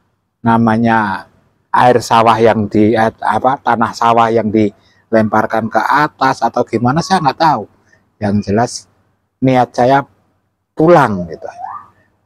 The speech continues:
Akhirnya sampai ke situ jam, sekitar jam tiga saya sampai.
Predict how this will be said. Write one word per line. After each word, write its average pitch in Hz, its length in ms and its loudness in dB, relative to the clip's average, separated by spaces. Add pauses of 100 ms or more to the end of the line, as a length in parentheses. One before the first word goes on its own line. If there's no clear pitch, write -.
(120)
Akhirnya 104 640 -4
sampai 117 640 -2
ke 117 80 -6
situ 123 320 0
jam, 104 560 0
sekitar 117 400 -2
jam 101 320 -2 (160)
tiga 113 480 0
saya 104 240 -4
sampai. 107 400 -2